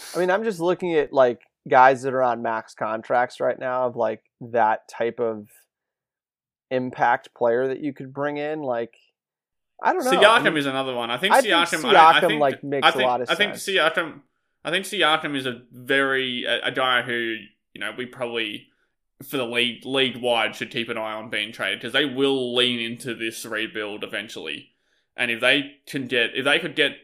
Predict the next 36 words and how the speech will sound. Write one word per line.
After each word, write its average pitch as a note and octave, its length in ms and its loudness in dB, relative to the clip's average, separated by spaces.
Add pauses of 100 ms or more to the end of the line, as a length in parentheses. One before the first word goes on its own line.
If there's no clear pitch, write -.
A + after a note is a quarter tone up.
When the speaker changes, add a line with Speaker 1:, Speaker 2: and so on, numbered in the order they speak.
(180)
Speaker 2:
pick C#3 180 -14
three B2+ 380 -2
and A2+ 120 -6
pick A#2+ 140 -10
five, G#2 580 -6 (560)
like, A2 340 -6 (180)
you A#2 80 -16
know, G#2 120 -8
including A2+ 420 -6
their A2 140 -4
own A2 200 -10
pick - 400 -14 (460)
for - 100 -8
Siakam, A2+ 680 -6
and A#2 140 -8
then A2+ 100 -2
a G#2+ 220 -6
guy A2 240 -4
like A2 280 -6
Malik A2+ 300 -12
Beasley A2 380 -8
and G#2+ 100 -8
a, A2 80 -16 (300)
and A#2 100 -8
a A2 60 -10
veteran A2+ 360 -10
like A2 200 -12
Ricky A#2 180 -14
Rubio, A2+ 300 -8
I A2 100 -6
think G3 180 -10
they D#3 100 -2
would A#2 120 -10
take A#2+ 220 -6
that A2 180 -10
deal. G#2 340 -10